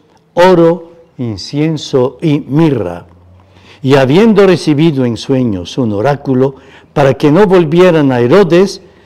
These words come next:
se retiraron a su tierra por otro camino. Palabra del Señor.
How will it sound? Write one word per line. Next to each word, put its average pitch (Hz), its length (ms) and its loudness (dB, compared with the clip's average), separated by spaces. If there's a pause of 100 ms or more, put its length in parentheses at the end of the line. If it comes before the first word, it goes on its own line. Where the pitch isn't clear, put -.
(140)
se 175 240 2
retiraron 196 760 2
a 185 60 0
su 165 220 -2
tierra 165 680 0 (460)
por 160 220 4
otro 175 600 0
camino. 110 580 -6 (2500)
Palabra 160 800 0
del 127 260 0
Señor. 127 640 -2